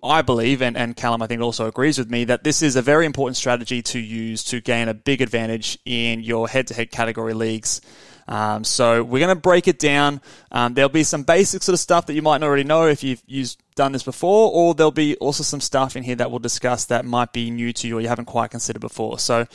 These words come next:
um, if you're enjoying the content, guys, if you, if you're looking forward to fantasy basketball season, give this video a big thumbs up. Share the podcast. Uh, if you are listening over on Apple Podcasts, make sure you give us a rating as well. Um, that's really gonna help us pump out a lot more,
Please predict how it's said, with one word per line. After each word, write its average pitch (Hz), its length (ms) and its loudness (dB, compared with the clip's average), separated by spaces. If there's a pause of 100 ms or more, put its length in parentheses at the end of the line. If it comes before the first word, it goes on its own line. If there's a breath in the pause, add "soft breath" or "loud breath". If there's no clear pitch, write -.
(300 loud breath)
um, 127 400 2
if 151 240 0
you're 165 240 6
enjoying 143 320 2
the 135 80 0
content, 131 420 -2
guys, 123 280 4
if 117 80 -10
you, 123 80 -2
if 117 200 -6
you're 117 240 0
looking 135 220 -4
forward 123 140 -4
to 117 60 -6
fantasy 117 320 -4
basketball 113 180 -2
season, 117 400 -6
give 160 160 2
this 156 120 2
video 139 220 4
a 123 40 4
big 123 180 0
thumbs 117 340 -2
up. 113 260 0 (640)
Share 151 260 2
the 139 80 -2
podcast. 123 680 2 (260 loud breath)
Uh, 110 360 -2 (100)
if 151 160 2
you 190 160 4
are 196 260 6
listening 170 400 0
over 165 160 2
on 151 140 2
Apple 139 180 0
Podcasts, 156 640 0
make 147 180 -4
sure 196 140 -4
you 185 40 -8
give 165 140 -2
us 156 140 0
a 139 40 2
rating 127 380 2
as 127 140 -6
well. 131 280 -2 (280 loud breath)
Um, 123 220 0
that's - 180 -2
really 147 160 2
gonna 127 160 0
help 127 260 0
us 120 140 0
pump 123 240 -4
out 120 100 2
a 113 40 0
lot 113 140 0
more, 120 420 0